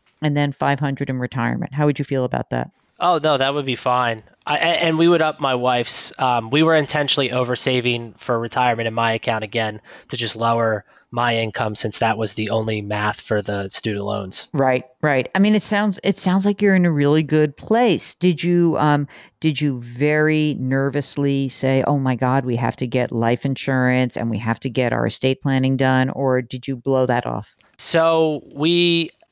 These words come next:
Speaker 2: have had life insurance. We got life insurance when we bought our first home.
Speaker 1: Mm-hmm.
Speaker 2: Um, so we each have a half a million dollar policy. And then I, through work, added another,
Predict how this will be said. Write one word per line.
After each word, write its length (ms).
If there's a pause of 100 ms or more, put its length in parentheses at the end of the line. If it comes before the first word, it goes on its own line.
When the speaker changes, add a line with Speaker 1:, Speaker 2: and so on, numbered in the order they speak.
(140)
Speaker 2:
have 240
had 320
life 220
insurance. 400
We 80
got 160
life 180
insurance 400
when 120
we 100
bought 280
our 100
first 340
home. 320 (180)
Speaker 1:
Mm-hmm. 220
Speaker 2:
Um, 320
so 160
we 80
each 300
have 180
a 260
half 300
a 40
million 440
dollar 300
policy. 580
And 140
then 160
I, 460 (260)
through 220
work, 420
added 320
another, 680